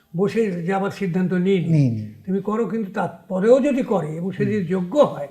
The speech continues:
Speaker 1: তখন তুমি নিজে ছাড়বে কিনা ভাববার প্রশ্নটা এসে পড়ে।"
Speaker 2: আচ্ছা।
Speaker 1: তো প-, আমার এরম ডাল পিরিয়ড কিন্তু এই তোর ডিরেক্টর হয়ে ওঠার যে সময়টা আর কি,
Speaker 2: হুম।
Speaker 1: সেখানে আমার ছেলে বলে একটা ব্যাপার আছে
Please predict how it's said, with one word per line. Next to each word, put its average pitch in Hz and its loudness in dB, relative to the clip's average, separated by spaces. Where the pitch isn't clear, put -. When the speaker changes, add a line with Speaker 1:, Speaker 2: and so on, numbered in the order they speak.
Speaker 1:
তখন 208 -4
তুমি 220 0
নিজে 233 2
ছাড়বে 247 2
কিনা 269 -4
ভাববার 190 -2
প্রশ্নটা 180 -6
এসে 147 -6
পড়ে।" 123 -12
Speaker 2:
আচ্ছা। - -14
Speaker 1:
তো 196 -6
প-, 165 -8
আমার 208 0
এরম 240 4
ডাল 202 0
পিরিয়ড 240 2
কিন্তু 233 0
এই 214 0
তোর 202 6
ডিরেক্টর 202 4
হয়ে 214 4
ওঠার 214 4
যে 202 0
সময়টা 208 2
আর 135 -6
কি, 160 2
Speaker 2:
হুম। 123 0
Speaker 1:
সেখানে 240 0
আমার 240 2
ছেলে 233 6
বলে 254 6
একটা 240 2
ব্যাপার 208 0
আছে 190 -4